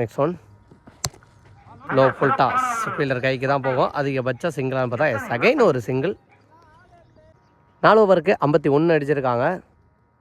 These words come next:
இந்த மேட்சுக்கான ஃபிஃப்த் ஓவர் பட ஆதம். இதுக்கு முன்னாடி போட்டிருந்த ஓவரை நல்லா போட்டு கொடுத்துருந்தாரு.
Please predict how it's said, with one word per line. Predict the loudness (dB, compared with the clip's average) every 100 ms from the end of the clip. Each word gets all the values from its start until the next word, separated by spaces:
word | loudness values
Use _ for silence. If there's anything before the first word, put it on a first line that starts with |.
| _
இந்த | -6 -2
மேட்சுக்கான | -2 0 0 0
ஃபிஃப்த் | -2 2
ஓவர் | 2 2
பட | 0 0
ஆதம். | -4 -4 -6
இதுக்கு | -2
முன்னாடி | 0 2 0
போட்டிருந்த | 0 2
ஓவரை | 2 2
நல்லா | 4 2
போட்டு | 2 -2
கொடுத்துருந்தாரு. | -2 -2 -2 0 -2